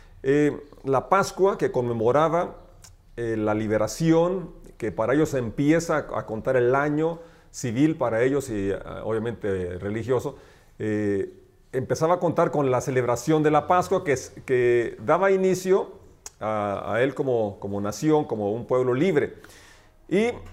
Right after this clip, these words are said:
estando en el desierto, también les establece esta festividad de Pentecostés, que eran siete semanas después de la Pascua,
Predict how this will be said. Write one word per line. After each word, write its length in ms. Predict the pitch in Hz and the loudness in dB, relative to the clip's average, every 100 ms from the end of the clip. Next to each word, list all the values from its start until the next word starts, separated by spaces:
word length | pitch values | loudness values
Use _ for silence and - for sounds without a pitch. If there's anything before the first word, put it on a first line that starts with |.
| - - | -20 -4
estando 340 | 151 - 240 302 | -2 2 2 4
en 80 | 247 | 4
el 60 | |
desierto, 480 | 185 170 175 185 190 | 4 4 2 4 2
también 240 | 165 151 | 2 2
les 100 | 170 | 2
establece 640 | 151 147 151 147 147 175 190 - | 0 0 0 0 0 0 -2 -6
esta 300 | 123 139 - | -2 0 0
festividad 560 | 160 151 175 156 139 147 | -2 -4 -2 0 2 2
de 120 | 147 | 2
Pentecostés, 760 | - 139 160 160 170 160 156 156 | 0 -2 -2 0 0 2 2 2
que 100 | 151 | 0
eran 160 | 143 | 0
siete 300 | 127 147 156 | 2 0 0
semanas 640 | 175 190 180 185 190 185 127 | 0 2 2 2 0 -2 -4
después 500 | 123 - 156 175 156 | -6 -2 2 2 2
de 80 | 156 | 0
la 140 | 156 | 2
Pascua, 500 | 160 151 - 175 180 | 0 -2 0 0 0